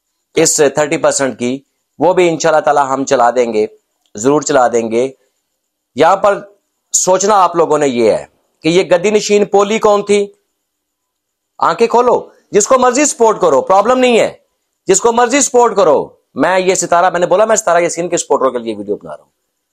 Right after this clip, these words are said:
जिसको मर्जी सपोर्ट करो, my foot, मुझे फर्क नहीं पड़ता। सोचिएगा जरूर, ये पोली कौन थी? ये गद्दी नशीन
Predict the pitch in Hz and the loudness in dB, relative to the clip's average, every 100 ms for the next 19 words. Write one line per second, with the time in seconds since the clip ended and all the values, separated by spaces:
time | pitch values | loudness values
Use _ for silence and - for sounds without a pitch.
0 | _ _ - - 185 180 185 208 - 170 | _ _ -6 -2 0 0 0 -2 0 0
1 | 151 120 98 80 113 143 170 143 - _ | 0 0 -2 0 -2 -2 -2 -4 -6 _
2 | _ _ 120 139 135 135 143 104 82 69 | _ _ -2 0 0 -2 -4 -4 -6 -10
3 | - _ _ _ _ _ _ _ _ _ | -20 _ _ _ _ _ _ _ _ _
4 | - 180 180 220 202 175 127 110 82 113 | -6 -4 0 2 2 2 0 -2 -4 -2
5 | 156 175 214 233 226 233 233 233 226 202 | -2 0 0 0 0 0 0 -2 0 0
6 | 180 190 180 214 214 220 226 | 0 0 0 0 0 0 -2